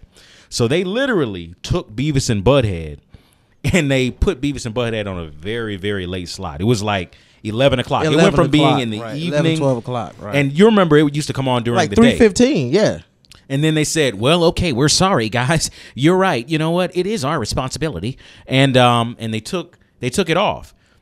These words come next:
Speaker 1: And so as a kid, when I was, like, ten, eleven years old, I'm like, "Man, there's some really dumb kids out there."
Speaker 2: Right, right.
Speaker 1: See, there are always gonna be highly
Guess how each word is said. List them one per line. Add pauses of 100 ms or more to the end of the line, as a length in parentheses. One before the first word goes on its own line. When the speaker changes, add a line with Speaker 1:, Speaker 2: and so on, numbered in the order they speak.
Speaker 1:
And
so
as
a
kid,
when
I
was,
like,
ten,
eleven
years
old,
I'm
like,
"Man,
there's
some
really
dumb
kids
out
there."
Speaker 2:
Right,
right.
Speaker 1:
See,
there
are
always
gonna
be
highly